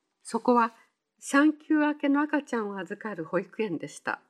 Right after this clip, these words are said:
私は赤ちゃんが大好きでしたから、勤めたいと思いました。イエス様を信じてから、自分の思いや考えと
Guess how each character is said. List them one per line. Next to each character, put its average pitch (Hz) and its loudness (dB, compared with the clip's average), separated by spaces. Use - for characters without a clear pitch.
私 208 -2
は 208 0
赤 262 4
ち 240 -4
ゃ 202 0
ん 180 -4
が 175 -6
大 285 -2
好 - -14
き 214 -4
で 175 0
し 175 -16
た 175 -16
か 165 -8
ら、 160 -6
勤 262 4
め 269 2
た 277 0
い 247 -4
と 254 2
思 208 0
い 196 -4
ま 190 -4
し - -20
た。 - -8
イ 233 2
エ 277 6
ス - -6
様 190 -4
を 170 -6
信 220 -4
じ 175 -10
て 165 -8
か 160 -10
ら、 - -12
自 185 -2
分 240 4
の 240 4
思 262 6
い 262 4
や 208 -4
考 214 -4
え 202 -4
と - -10